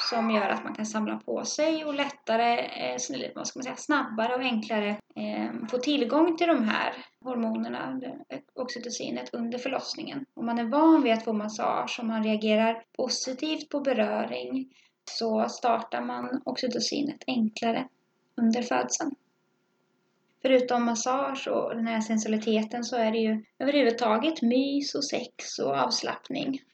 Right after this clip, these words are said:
Och det i sin tur är också en, en självkännedom som är,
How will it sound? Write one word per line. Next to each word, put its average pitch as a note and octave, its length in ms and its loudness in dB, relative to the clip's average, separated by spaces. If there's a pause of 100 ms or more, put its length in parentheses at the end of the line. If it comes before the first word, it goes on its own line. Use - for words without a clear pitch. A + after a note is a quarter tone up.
(200)
Och C#4 240 -10
det B3 160 -2
i A#3+ 60 -2
sin C4+ 400 0
tur A#3 120 -4
är A#3 280 2
också A#3 280 -4
en, A#3 280 -2 (240)
en A3+ 160 -4
självkännedom B3 960 2
som A#3 280 0
är, A3 300 2